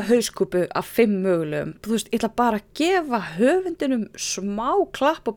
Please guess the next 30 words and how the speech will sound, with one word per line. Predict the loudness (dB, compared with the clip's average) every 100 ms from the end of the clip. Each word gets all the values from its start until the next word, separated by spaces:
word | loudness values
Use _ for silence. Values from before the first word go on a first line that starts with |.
| -2
baki | -4 -4 -6
fyrir | -4 -4
að |
hafa | -6 -6 -4
komist | -4 -2 -2
upp | -2 -2 -2
með | -2
að | 0
gera | -2 -2
þetta | -2 -2
vinsælt. | -2 -4 -8 -12
Bara, | -12 -10
þú | -12
veist, | -12 -20 -20 -20 -2
kúdós | 4 4 4 -2 -6 -6
til | -12
þín. | -4 -2 -2 -6 -16 _
Svo | 2 4
las | 4 2 -2
ég | -4
líka | -2 2
aðra | 2 2
bók | 0 -2 -4
en | -6
hún | -8
telst | -4 -4 -4 -6
eiginlega | -4 -2 0 0 0 -2
ekki | -6
með | -6 -4 -4
af | -4 -4